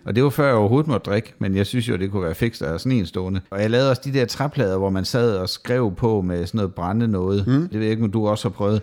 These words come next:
Speaker 2: Ja, ja.
Speaker 1: Øh, har du noget fra den gang, altså noget, du lavede i skolen?
Speaker 2: Ja. Eller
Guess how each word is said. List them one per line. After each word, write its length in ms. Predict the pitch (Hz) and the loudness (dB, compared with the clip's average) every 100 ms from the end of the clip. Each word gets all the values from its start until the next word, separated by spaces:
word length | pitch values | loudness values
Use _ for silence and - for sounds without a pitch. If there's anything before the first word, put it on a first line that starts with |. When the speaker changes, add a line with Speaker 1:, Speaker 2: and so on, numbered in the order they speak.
| - | -2
Speaker 2:
Ja, 260 | 135 120 117 | -2 -2 -2
ja. 240 | 120 113 | 0 0
Speaker 1:
Øh, 60 | 107 | 0
har 180 | - 165 | 0 0
du 120 | 196 | 0
noget 260 | 190 185 214 | 0 0 -2
fra 100 | 160 | -4
den 240 | 185 196 | -4 -4
gang, 220 | 156 151 | -4 -4
altså 220 | 113 101 107 | -4 -2 0
noget, 220 | 117 147 | 2 2
du 80 | 127 | 0
lavede 260 | 107 139 | 2 2
i 40 | 135 | -2
skolen? 460 | - 113 131 117 - _ 127 | -4 -4 -2 -4 -6 _ 0
Speaker 2:
Ja. 180 | 156 160 - - - | 0 -2 -12 -12 -6
Eller 180 | 107 | -4